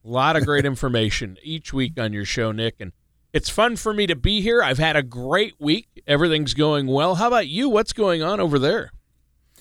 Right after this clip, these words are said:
Speaker 2: Yeah, we've been very, very busy with, uh, normal client meetings and client events. Uh, year-end tax planning, uh, is also obviously a big topic, so things have been good for us.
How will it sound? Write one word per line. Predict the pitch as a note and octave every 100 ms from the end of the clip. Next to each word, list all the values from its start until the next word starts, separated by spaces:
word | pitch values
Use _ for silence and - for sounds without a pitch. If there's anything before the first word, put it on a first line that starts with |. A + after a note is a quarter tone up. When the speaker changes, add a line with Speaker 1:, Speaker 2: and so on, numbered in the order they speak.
| - -
Speaker 2:
Yeah, | C#4+ D#4+
we've | C3+ D3+
been | C3+
very, | G#2 C#3+ D3
very | C#3+ G2+
busy | G2 F#2+ A2+
with, | G#2 F#2 -
uh, | F#2+ F2+ - - -
normal | A2 A#2+ A#2
client | - G#2 G#2
meetings | G#2 G2 C3 C3+
and | F#2+
client | - G#2 G2
events. | E2+ F#2 D#3 - -
Uh, | - F#2 F2 E2+ F#2 _
year-end | G2 A#2+ A#2 A2 G2+
tax | - G#2 -
planning, | - - G2 G2 B2 D3+ _ -
uh, | F#2+
is | F#2
also | G#2+ G2+ G#2+
obviously | F#2+ F#2 F2+ G2+ F#2
a | D#2+
big | G2 F2+
topic, | F#2+ F#2 D3+ -
so | - F#2 F2 _ _
things | C#3 D3
have | D3
been | C#3+ C3+
good | G3+
for | - D#2+
us. | C#2+ -